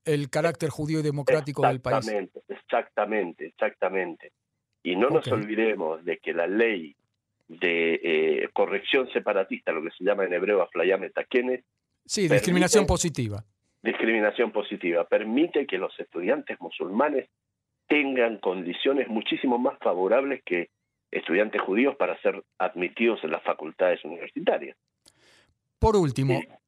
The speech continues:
Speaker 1: esta
Speaker 2: Sí.
Speaker 1: mañana, eh, los rectores de las universidades en Israel enviaron una carta a la ministra de Educación, Yifat Shasha Bitton,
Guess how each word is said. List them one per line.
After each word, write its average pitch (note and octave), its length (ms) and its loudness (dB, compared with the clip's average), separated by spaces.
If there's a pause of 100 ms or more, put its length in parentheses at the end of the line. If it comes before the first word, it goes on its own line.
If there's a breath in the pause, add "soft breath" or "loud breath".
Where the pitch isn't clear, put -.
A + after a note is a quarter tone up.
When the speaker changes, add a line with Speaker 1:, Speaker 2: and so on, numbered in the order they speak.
Speaker 1:
esta G#3 240 0
Speaker 2:
Sí. G3+ 60 0
Speaker 1:
mañana, G#3+ 440 2 (180)
eh, E3+ 180 -4
los D#3+ 200 2
rectores G3+ 360 0
de E3+ 80 0
las D3 160 0
universidades D3 520 0
en D3+ 80 -2
Israel F3 260 0
enviaron D#3 340 0
una C#3 200 -2
carta E3 360 -2
a - 20 0
la B2+ 120 0
ministra C#3+ 340 -2
de C3 80 2
Educación, B2+ 480 -2
Yifat D3 300 -4
Shasha B2 280 -6
Bitton, G#3+ 480 -4